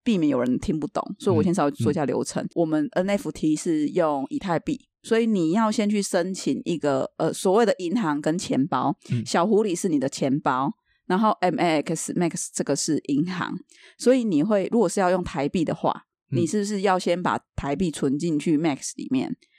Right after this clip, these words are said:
Speaker 1: 然后你可以用这个 Max，然后转到你的钱包小狐狸里面去。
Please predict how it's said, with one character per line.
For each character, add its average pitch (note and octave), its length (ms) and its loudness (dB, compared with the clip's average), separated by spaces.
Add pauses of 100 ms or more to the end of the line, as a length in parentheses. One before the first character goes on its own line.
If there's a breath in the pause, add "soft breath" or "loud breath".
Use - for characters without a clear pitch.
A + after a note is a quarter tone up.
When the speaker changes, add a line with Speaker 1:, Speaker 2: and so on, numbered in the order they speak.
(240 loud breath)
Speaker 1:
然 F3 120 0
后 G3+ 140 2
你 E3+ 100 0
可 G3 160 2
以 E3 40 0
用 F#3 180 0
这 F3+ 60 -6
个 E3 80 0
Max， E3 360 -2
然 D3+ 120 0
后 E3 80 2
转 C3+ 200 -2
到 D#3 140 2
你 C3 80 0
的 C3 100 -4
钱 C3+ 220 -2
包 C3 260 -2 (140)
小 C#3+ 240 0
狐 D3 160 -2
狸 D3+ 140 2
里 C#3 120 2
面 C3+ 160 0
去。 - 240 -4